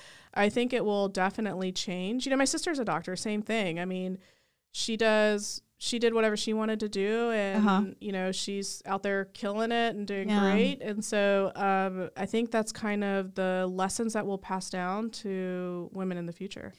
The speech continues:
Speaker 2: So what, considering your, your background, what was one of the things that you, you take from your background and your upbringing,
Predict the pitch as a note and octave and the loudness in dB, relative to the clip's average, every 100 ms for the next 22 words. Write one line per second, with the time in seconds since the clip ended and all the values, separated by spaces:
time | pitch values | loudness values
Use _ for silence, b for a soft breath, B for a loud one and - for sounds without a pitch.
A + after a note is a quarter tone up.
0 | b b - C#4+ C4 C#4 D4 - A3+ A#3 | b b 4 4 6 6 6 2 -2 -4
1 | - - G#3+ C4+ B3+ C#4+ C#4+ D4 D4 C#4+ | -6 -8 2 4 4 4 4 6 6 6
2 | B3 A#3 A#3 G#3+ A3 A3 G3+ F#3+ G3 A3 | 4 4 2 4 2 2 4 6 6 6
3 | G#3+ C4 B3+ A#3 A3 G#3+ A3 G#3 G3+ G3+ | 4 4 6 6 6 4 4 4 6 4
4 | G#3+ G3+ G3+ G3 - G3 G#3+ G#3 - G#3+ | 4 6 6 4 0 0 2 2 6 4
5 | G#3 G#3 G3 F#3 F#3 F#3 - F3+ F3+ F3+ | 6 4 4 6 4 4 4 6 6 6
6 | F3 - F#3+ F#3 F3+ F3+ E3+ F3+ | 6 4 2 4 4 6 6 6